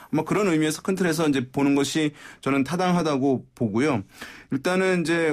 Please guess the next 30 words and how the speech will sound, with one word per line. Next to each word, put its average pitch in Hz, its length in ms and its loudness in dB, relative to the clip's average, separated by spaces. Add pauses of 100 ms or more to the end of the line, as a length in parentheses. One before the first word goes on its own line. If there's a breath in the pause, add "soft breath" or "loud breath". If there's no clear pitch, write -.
(120)
그래서 202 160 0
호남에서 233 400 2
떨어진 220 340 0
것도 165 300 0 (240)
많이 120 320 2
노-, 175 180 0
워낙 170 300 0
높게 135 480 -4
올랐던 135 440 0
상황이니까 143 840 0
이제, 110 260 0 (380 loud breath)
어, 107 160 0
이렇게 113 180 0
떨어지는 143 380 2
부분이 123 480 0
있는 131 320 2
것인데, 120 560 0 (400 loud breath)
일단은 165 720 0
만약 143 260 -2
티케이 190 400 -2
이런 151 220 2
지역에서 151 320 0
약간 143 200 0
이제 139 120 0
주춤한 151 420 -2
부분들을 131 460 2
보인다 113 580 0
하는 135 180 2
것은 120 640 0 (220)
뭐, 110 420 2